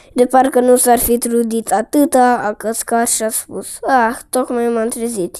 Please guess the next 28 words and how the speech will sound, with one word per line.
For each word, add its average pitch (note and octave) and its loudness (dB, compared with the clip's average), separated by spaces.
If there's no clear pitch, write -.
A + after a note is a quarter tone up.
iartă-mă, G3 -4
sunt A3+ -6
cam G#3+ -6
ciufulită.” G#3 -8
Așa B3 0
că A3+ 0
micul A#3+ 0
prinț C4+ 0
nu A#3+ 4
s-a A3 0
putut - -8
opri G#3+ -6
să - -2
nu G#3+ 4
o - 4
admire. F#3 0
„Tare A#3+ 4
frumoasă A3 -4
sunteți!” - -8
„Le B3 -8
mă A#3+ -2
gândeam B3 0
și B3+ 0
eu”, F3+ -4
a - -20
spus G#3+ -8
floarea G3 -6
încetișor, - -10